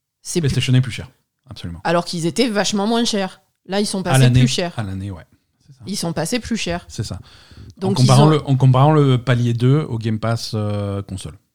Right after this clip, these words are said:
Speaker 1: Ouais, donc là, ils ont vraiment dit, euh, nous, on s'adresse pas aux paysans, euh, on va augmenter nos prix parce que nous, ce qu'on veut, c'est des gens qui payent, quoi.
Speaker 2: C'est ça. Et donc, paradoxalement, il y a des
Speaker 1: D'accord.
Speaker 2: ba-, on note des baisses de prix chez PlayStation aussi. La console,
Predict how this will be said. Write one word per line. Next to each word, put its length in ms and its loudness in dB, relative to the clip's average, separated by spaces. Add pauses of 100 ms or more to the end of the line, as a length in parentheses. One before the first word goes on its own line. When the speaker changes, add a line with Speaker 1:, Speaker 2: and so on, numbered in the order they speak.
(120)
Speaker 1:
Ouais, 320 -4
donc 240 -6
là, 100 0
ils 180 0
ont 60 0
vraiment 360 -2
dit, 340 -4
euh, 680 -2
nous, 120 -2
on 120 -2
s'adresse 380 -4
pas 160 2
aux 40 2
paysans, 720 -2
euh, 300 -6
on 220 -8
va 120 -2
augmenter 340 -6
nos 140 -2
prix 220 -10
parce 180 -4
que 360 -4
nous, 260 -4
ce 80 -12
qu'on 160 -6
veut, 100 -2
c'est 160 -6
des 140 -6
gens 160 -4
qui 140 -10
payent, 220 -4
quoi. 160 -10 (380)
Speaker 2:
C'est 160 -4
ça. 460 0
Et 260 0
donc, 280 0
paradoxalement, 640 0
il 40 0
y 20 0
a 40 4
des 100 2
Speaker 1:
D'accord. 160 2 (100)
Speaker 2:
ba-, 80 -6
on 60 0
note 160 0
des 80 0
baisses 220 2
de 80 0
prix 180 -4
chez 160 -8
PlayStation 460 -6
aussi. 200 -8
La 120 -6
console, 680 -2